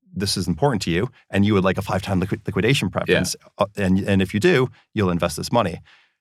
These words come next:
Speaker 1: And I'll say, "Yes," right? That will fall away. If I
Speaker 2: Yeah.
Speaker 1: really like you and I like the company, my crazy terms
Speaker 2: Yeah.
Speaker 1: that I might come up with will fall away.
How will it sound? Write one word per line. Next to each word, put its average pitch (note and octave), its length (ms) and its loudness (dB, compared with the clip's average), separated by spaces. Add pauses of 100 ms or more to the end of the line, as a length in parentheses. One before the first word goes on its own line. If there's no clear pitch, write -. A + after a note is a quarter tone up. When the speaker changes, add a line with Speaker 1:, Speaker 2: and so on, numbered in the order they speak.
Speaker 1:
And G2+ 120 2
I'll G2 60 4
say, G2 320 -2
"Yes," - 300 -2 (260)
right? G#2 180 0 (380)
That B2 180 2
will A#2+ 100 2
fall F2+ 220 -2
away. - 320 -6 (120)
If G#2+ 100 2
I B2+ 100 6
Speaker 2:
Yeah. B2 60 4
Speaker 1:
really C3+ 220 2
like A#2 220 2
you A#2 140 2
and A#2 100 0
I F#2 40 2
like G2+ 160 0
the F2+ 60 -12
company, G#2+ 400 -2 (200)
my A2 180 2
crazy G2+ 380 -2
terms E2+ 540 -4 (240)
Speaker 2:
Yeah. E2+ 160 4
Speaker 1:
that G2 100 2
I G2 80 6
might G2 220 2
come G#2 160 0
up G2+ 160 2
with E2+ 180 -6
will E2+ 100 -4
fall - 220 -6
away. - 300 -8